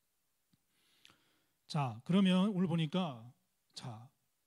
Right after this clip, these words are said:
두 번째로 보면 왜 전도했냐는 데는 불신자 상태잖아요. 불신자 상태. 이건 아는 부분들이잖아요.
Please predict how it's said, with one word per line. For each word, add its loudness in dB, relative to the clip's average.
두 -4
번째로 2
보면 4
왜 10
전도했냐는 6
데는 6
불신자 4
상태잖아요. -8
불신자 -16
상태. -20
이건 -4
아는 2
부분들이잖아요. -4